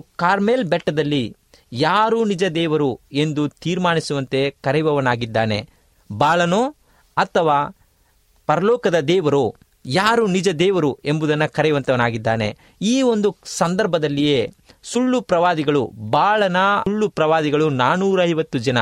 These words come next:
ಆದರೆ ಎಲಿಯ ಪ್ರವಾದಿ ಒಬ್ಬನೇ ನಿಜ ಪ್ರವಾದಿ ಆಗಿರ್ತಾನೆ. ಇಂತಹ ಸಂದರ್ಭದಲ್ಲಿ ಪರಲೋಕದಿಂದ ನಮ್ಮ ದೇವರು ಎಲಿಯನ ಪ್ರಾರ್ಥನೆಯನ್ನು ಕೇಳಿ ಅಲ್ಲಿ ಬೆಂಕಿಯನ್ನು ತರುವಂಥದ್ದನ್ನು ನಾವು ನೋಡುವಂತವರಾಗಿದ್ದೇವೆ.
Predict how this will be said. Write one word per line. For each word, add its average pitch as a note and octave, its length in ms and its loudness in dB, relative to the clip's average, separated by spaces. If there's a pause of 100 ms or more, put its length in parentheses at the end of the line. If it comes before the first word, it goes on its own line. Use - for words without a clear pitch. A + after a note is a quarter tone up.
(140)
ಆದರೆ B2+ 340 0 (180)
ಎಲಿಯ B3 260 0
ಪ್ರವಾದಿ E3 520 0
ಒಬ್ಬನೇ D#3+ 540 0
ನಿಜ D#3+ 200 -2
ಪ್ರವಾದಿ D3+ 460 0
ಆಗಿರ್ತಾನೆ. A#2 560 -4 (1400)
ಇಂತಹ A3+ 420 0
ಸಂದರ್ಭದಲ್ಲಿ D3+ 840 0 (300)
ಪರಲೋಕದಿಂದ F3 720 0 (280)
ನಮ್ಮ F#3+ 320 0
ದೇವರು E3 400 0
ಎಲಿಯನ F#3+ 460 0
ಪ್ರಾರ್ಥನೆಯನ್ನು D3+ 560 -4
ಕೇಳಿ B2+ 360 -2 (680)
ಅಲ್ಲಿ D3+ 360 0 (460)
ಬೆಂಕಿಯನ್ನು E3+ 560 -2
ತರುವಂಥದ್ದನ್ನು C3 680 -4
ನಾವು A#2 180 -2
ನೋಡುವಂತವರಾಗಿದ್ದೇವೆ. G#2+ 880 -6